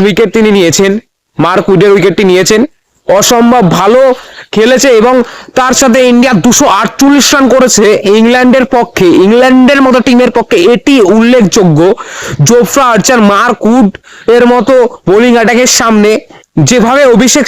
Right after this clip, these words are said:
শর্মা তার ঝোড়ো ব্যাটিং দেখিয়েছে, অসম্ভব ভালো, অসম্ভব ভালো। আমরা কুর্নিশ জানাই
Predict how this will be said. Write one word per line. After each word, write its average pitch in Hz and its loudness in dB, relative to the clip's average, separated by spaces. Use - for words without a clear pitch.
শর্মা 247 0
তার 208 -2
ঝোড়ো 247 2
ব্যাটিং 196 0
দেখিয়েছে, 180 0
অসম্ভব 247 0
ভালো, 175 2
অসম্ভব 208 0
ভালো। 160 2
আমরা 180 0
কুর্নিশ 247 2
জানাই 214 0